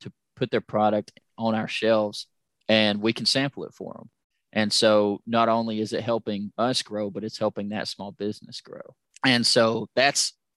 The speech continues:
that's kinda how the, the home goods portion of it works. There's other sections, um, whether it's, you know, the grill section or even apparel. That's where, uh, as a manager,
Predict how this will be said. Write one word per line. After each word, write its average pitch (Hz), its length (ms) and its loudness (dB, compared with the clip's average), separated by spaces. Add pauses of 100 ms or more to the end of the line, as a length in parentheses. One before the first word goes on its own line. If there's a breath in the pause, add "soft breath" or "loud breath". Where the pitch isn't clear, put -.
that's 127 160 4
kinda 120 220 4
how 113 260 0
the, 104 380 -8 (180)
the 117 60 -2
home 110 320 0
goods 104 480 -6 (160)
portion 104 360 -2
of 101 160 -12
it - 100 -16
works. - 460 -10 (380)
There's 107 400 2 (100)
other 131 260 8
sections, 113 800 2
um, 104 480 -4 (140)
whether 107 300 4
it's, - 400 -4
you 110 160 -4
know, 101 340 -6 (640)
the 110 80 -2
grill 123 320 4
section 117 720 2 (120)
or 104 340 -6
even 113 420 0
apparel. 104 640 0 (380)
That's 127 300 4
where, 110 520 2 (440)
uh, 107 260 2
as 117 200 2
a 110 60 -4
manager, 107 540 -4